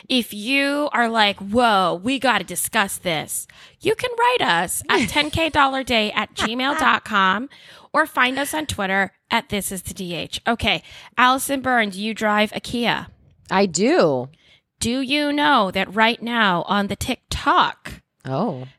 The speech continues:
Speaker 1: they are teaching people literally how to break into specifically Kias and
Speaker 2: <gasps>
Speaker 1: Hyundais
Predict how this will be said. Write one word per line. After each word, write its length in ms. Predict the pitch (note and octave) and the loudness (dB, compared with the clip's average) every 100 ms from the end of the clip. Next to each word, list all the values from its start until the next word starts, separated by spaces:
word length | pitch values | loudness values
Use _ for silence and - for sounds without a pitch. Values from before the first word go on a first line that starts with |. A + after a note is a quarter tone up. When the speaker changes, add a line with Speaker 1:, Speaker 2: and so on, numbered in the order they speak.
| - | -2
Speaker 1:
they 140 | G#3+ | 2
are 100 | G#3 | 2
teaching 480 | G3+ C4 C4 - A#3+ | 2 0 0 0 -2
people 480 | - C4+ - G3+ F3+ | 0 -2 2 2 2
literally 640 | - G#3 A3 C#4+ D4 D#4 D4+ | -2 -4 -2 0 0 0 0
how 300 | B3 A3 G#3+ | 2 2 0
to 180 | - | -4
break 380 | G3 G3 G3 - - | -4 -2 -2 -4 -2
into 540 | A#3 B3+ - A3+ G3 | -2 0 -2 -2 -2
specifically 640 | - G3 - G#3 G#3+ - F#3 | -4 -6 -4 -4 -6 -8 -10
Kias 680 | - A#3+ A3+ B3 D#4+ - - | -6 -2 0 2 0 -6 -6
and 140 | A3 | -6
Speaker 2:
<gasps> 80 | - | 2
Speaker 1:
Hyundais 720 | C4+ D#4 C#4+ B3 - F#3+ - | 4 6 6 4 2 -2 -6